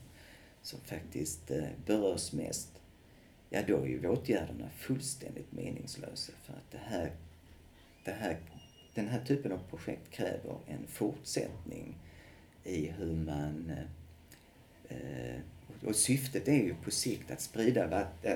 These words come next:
ringar på vattnet och att, att bidra till att fler projekt genomförs. Och då måste vi ha ett samförstånd med alla de här ute som bor på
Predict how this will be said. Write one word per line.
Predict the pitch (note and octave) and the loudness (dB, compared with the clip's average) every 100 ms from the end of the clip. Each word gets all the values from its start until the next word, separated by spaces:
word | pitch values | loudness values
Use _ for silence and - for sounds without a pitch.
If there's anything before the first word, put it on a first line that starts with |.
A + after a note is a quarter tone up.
| - | 4
ringar | A#2+ B2 B2 - | 6 6 4 2
på | - | 2
vattnet | G#2+ - - - - | 4 2 -2 -10 -8
och | C2 | -8
att, | C2+ - - - - - - - - - - - | -8 -10 -16 -16 -18 -20 -20 -20 -20 -20 -16 -10
att | E2+ - | -8 2
bidra | F#2 G#2+ F2+ | 4 4 2
till | E2 - | -2 -4
att | - | -4
fler | - A2+ - - | 2 4 4 -2
projekt | - - C#3+ - - - - | -6 2 2 2 -12 -8 0
genomförs. | E2 F2 F2 - - | 2 2 -2 -6 2
Och | B2 | 8
då | A#2 | 8
måste | G2+ D3+ - - | 8 6 6 -2
vi | - | 2
ha | C#3+ A#2+ | 6 6
ett | - - - | 2 -8 -6
samförstånd | - - D#2+ B2+ - - - - - - - F2+ | -2 2 2 0 -2 -6 -4 -4 -6 -8 -8 -6
med | - - - | -6 -6 -4
alla | F2+ F#2 | -2 2
de | F#2 E2+ G#2 | 2 0 0
här | G2 | -2
ute | E2+ - - | -2 -4 -6
som | - E2 | -6 -2
bor | G#2 F#2 - - | 0 0 -2 -4
på | B2+ C3 | -2 0